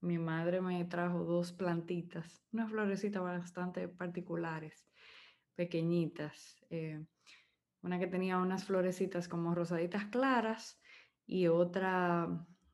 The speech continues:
eh, moraditas, moradita como con blanco. Eran dos plantitas y yo la trasplanté y las puse en unos tarritos aquí en casa, pero una de ellas, eh, se murió, parece que llegó enfermita y no, y no,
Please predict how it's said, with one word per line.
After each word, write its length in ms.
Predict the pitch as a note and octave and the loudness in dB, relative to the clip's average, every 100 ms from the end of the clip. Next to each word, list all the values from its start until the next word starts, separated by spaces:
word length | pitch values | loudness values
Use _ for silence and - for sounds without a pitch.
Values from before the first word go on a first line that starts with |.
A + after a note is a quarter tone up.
| - - | -20 -8
eh, 220 | E3+ D#3+ | -4 -2
moraditas, 1120 | D#3+ E3 E3+ D#3+ E3+ F3 F3 - - - - - | 0 0 2 4 4 2 0 -8 -8 -16 -18 -8
moradita 420 | F#3 E3+ E3+ A#3+ | -2 0 0 2
como 360 | G#3 D#3+ - - | 2 2 -2 -8
con 200 | E3+ D#3 | -4 -2
blanco. 480 | D#3 C#3+ - - - _ _ _ - _ _ _ _ - | 0 -2 -2 -8 -14 _ _ _ -20 _ _ _ _ -8
Eran 260 | E3+ E3 | -2 2
dos 160 | E3+ F#3+ | 4 4
plantitas 800 | F#3+ G3+ G3+ C4+ - A#3 B3+ - | 4 6 6 6 4 4 2 0
y 180 | F#3+ F3 | -2 4
yo 160 | F3 | 6
la 280 | F3 F#3 F3 | 6 4 2
trasplanté 840 | F3 F3+ F3+ F#3+ F#3+ G3+ D#4+ E4 - | 2 -2 -2 -2 0 2 0 -2 -6
y 140 | F3+ F3 | -2 2
las 240 | E3+ E3+ | 4 2
puse 260 | E3+ F#3 G3+ | 0 0 2
en 60 | |
unos 200 | G3 F#3+ | 2 0
tarritos 400 | F#3+ F3+ F3+ F3+ | 0 2 2 2
aquí 200 | F3+ F3+ | 0 0
en 120 | F3+ F3 | -2 0
casa, 460 | A3+ G#3+ G3+ G3+ - - - - _ _ | 0 0 -2 -8 -12 -20 -20 -20 _ _
pero 200 | F#3 F3+ | 4 6
una 200 | F#3 F#3+ | 6 8
de 200 | F#3+ F#3+ | 8 6
ellas, 300 | F#3+ F#3 - | 4 2 0
eh, 420 | F3 E3+ D#3+ D#3 D3+ _ - _ _ - _ - | 0 2 2 -2 -6 _ -20 _ _ -20 _ -8
se 140 | F#3+ | -4
murió, 420 | F#3 G#3+ F4+ C#4+ | 0 2 2 0
parece 340 | - G3 G#3 G#3 | 0 0 0 2
que 140 | G3+ | 2
llegó 180 | F#3+ G3 | 2 4
enfermita 640 | G#3 G#3 G#3 B3 C#4 A#3 | 6 6 4 4 4 2
y 60 | G3+ | 0
no, 480 | F#3+ G3+ G3 F3+ - | 2 2 2 0 -2
y 100 | G3 | -2
no, 580 | F3 F#3 F#3+ F3 E3 | 0 0 0 0 -2